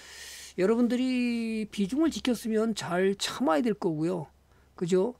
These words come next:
또 어쨌든 이런 것들이 지금 상당히 위험스러운 공매도와 뗄 수 없는 이 헤-, 헤지펀드를 상대로 하는 피비에스 부서가 이게 공매도하고 뗄 수 없는 관계가 있거든요. 어, 제가 뉴스에 봤을 때가 이게 십이만 원대 공매도를 왕창 쳤는데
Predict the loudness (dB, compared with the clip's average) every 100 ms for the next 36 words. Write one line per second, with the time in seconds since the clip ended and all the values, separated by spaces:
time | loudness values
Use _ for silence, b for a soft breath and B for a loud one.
0 | B B B B B 0 4 4 2 -2
1 | 2 2 4 2 2 4 4 2 -2 0
2 | 0 -2 -2 0 2 2 2 0 -4 -4
3 | 0 2 4 4 2 -2 -10 -4 4 6
4 | 8 6 4 6 6 6 4 0 _ _
5 | _ _ 4 6 8 6 2 2 2 2
6 | 2 2 4 6 6 6 4 2 0 0
7 | 2 4 4 4 4 4 4 4 2 0
8 | -2 B B B B 4 6 8 4 2
9 | -4 -2 -2 2 0 -2 -8 B B B
10 | B B B 0 2 0 0 2 4 6
11 | 6 4 2 0 2 2 4 4 2 0
12 | 2 0 -2 -2 0 -2 -2 _ -6 -2
13 | 2 2 4 4 2 2 2 2 2 -2
14 | -2 2 2 4 2 2 2 2 2 4
15 | 6 6 4 2 0 2 6 6 6 4
16 | 2 2 0 2 0 2 0